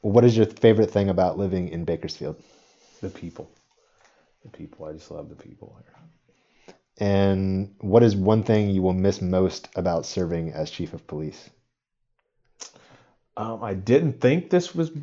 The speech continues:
Speaker 2: would be my answer, and now that you mention that, is not getting called at two in the morning.
Speaker 1: Not getting called at two in the morning.
Speaker 2: Yeah, I, I,
Speaker 1: Yeah, that's
Speaker 2: I,
Speaker 1: good, yeah.
Speaker 2: I'm checking my
Speaker 1: Yeah,
Speaker 2: phone when
Speaker 1: yeah,
Speaker 2: I wake up.
Speaker 1: yeah.
Speaker 2: My,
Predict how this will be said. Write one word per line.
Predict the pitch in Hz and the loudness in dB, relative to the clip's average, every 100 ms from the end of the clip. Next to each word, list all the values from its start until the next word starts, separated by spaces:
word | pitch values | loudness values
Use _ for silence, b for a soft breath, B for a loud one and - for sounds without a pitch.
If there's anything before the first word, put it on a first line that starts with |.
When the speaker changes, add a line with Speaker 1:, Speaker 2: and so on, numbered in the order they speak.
| - | -6
Speaker 2:
would | 135 135 123 | -4 -2 2
be | 147 156 | 2 2
my | 147 131 | 0 -2
answer, | 135 151 165 190 170 | -2 -4 -4 -4 -4
and | 127 | -4
now | 120 | -6
that | 123 113 | -10 -10
you | |
mention | 120 120 123 | -10 -10 -10
that, | 123 120 - | -12 -12 -10
is | 110 101 98 101 - _ _ | -6 -6 -6 -12 -18 _ _
not | 120 113 123 | -8 -6 -4
getting | 127 120 | -4 -4
called | 123 123 107 | -4 -4 -6
at | 104 - _ _ _ _ | -10 -12 _ _ _ _
two | - 117 | -18 -14
in | 113 | -12
the | 107 | -14
morning. | 104 110 101 92 _ - | -16 -16 -18 -20 _ -6
Speaker 1:
Not | 98 98 | 0 2
getting | 104 104 | 2 2
called | - 113 - | 2 2 2
at | |
two | 127 | 0
in | 107 | 0
the | - | 2
morning. | 117 113 | 2 4
Speaker 2:
Yeah, | 120 | 2
I, | 104 107 | 0 0
I, | 110 113 - | 0 2 2
Speaker 1:
Yeah, | - | 0
that's | - 95 101 | 2 2 2
Speaker 2:
I, | |
Speaker 1:
good, | 101 110 107 120 | 4 4 2 -2
yeah. | 120 | -6
Speaker 2:
I'm | 104 | -10
checking | 117 135 131 135 | -2 -2 0 -2
my | 123 98 | -2 -2
Speaker 1:
Yeah, | 98 | 0
Speaker 2:
phone | 131 147 123 | 0 0 -2
when | 104 | 0
Speaker 1:
yeah, | 104 104 | 2 2
Speaker 2:
I | |
wake | 110 120 123 | 2 2 2
up. | 135 117 | 0 0
Speaker 1:
yeah. | 82 | -4
Speaker 2:
My, | 104 98 101 | -10 -10 -10